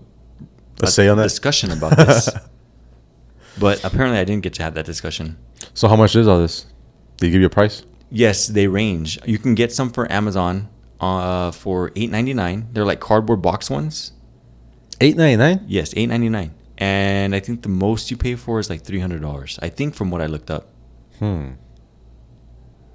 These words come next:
Speaker 1: I think I should be another Endeavor.
Speaker 2: Um, I'm down. I'm down. I'm down. For that one, I'm down.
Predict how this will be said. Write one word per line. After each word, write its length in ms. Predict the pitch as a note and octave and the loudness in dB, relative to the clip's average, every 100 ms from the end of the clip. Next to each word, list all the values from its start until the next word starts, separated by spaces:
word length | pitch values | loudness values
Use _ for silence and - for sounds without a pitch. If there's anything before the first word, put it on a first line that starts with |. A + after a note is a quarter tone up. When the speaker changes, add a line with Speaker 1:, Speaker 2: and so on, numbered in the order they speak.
| - - - | -20 -20 -10
Speaker 1:
I 60 | - | -6
think 160 | - F#2 | 0 0
I 20 | |
should 160 | F#2 | 2
be 60 | F#2 | 2
another 280 | F2+ F2+ F2+ | 2 2 2
Endeavor. 380 | E2 F2 E2 E2 - - - _ _ - - | 2 0 -2 -12 -20 -20 -20 _ _ -20 -12
Speaker 2:
Um, 840 | G2 G#2+ G#2+ A2+ A2+ A2+ A2+ A2+ G#2 | -6 -4 -2 -2 -2 -4 -4 -6 -6
I'm 100 | G#2+ | -6
down. 220 | A2+ - | -6 -2
I'm 240 | A3+ A3 | 0 2
down. 240 | - E3 F3+ | 4 4 4
I'm 120 | G3+ | 4
down. 180 | A2 A2+ | 2 0
For 120 | - | 2
that 100 | A#2 | 4
one, 100 | - | 4
I'm 120 | C#3 B2+ | 2 -2
down. 160 | C3+ | 2